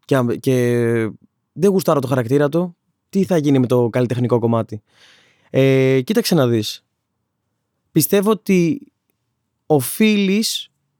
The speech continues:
ε, να γνωρίζεις τον άλλον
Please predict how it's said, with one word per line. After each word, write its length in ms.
ε, 840
να 260
γνωρίζεις 520
τον 220
άλλον 360